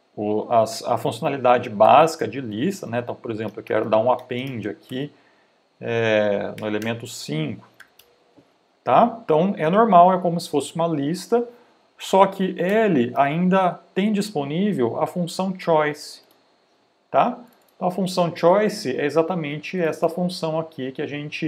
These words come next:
implementou na classe derivada MyList. Tá?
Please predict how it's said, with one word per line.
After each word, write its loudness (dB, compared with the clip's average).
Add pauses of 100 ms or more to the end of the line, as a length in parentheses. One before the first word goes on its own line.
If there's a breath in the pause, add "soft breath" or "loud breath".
(140)
implementou -2 (320 loud breath)
na 2
classe 0
derivada 4
MyList. -2 (1600 soft breath)
Tá? 0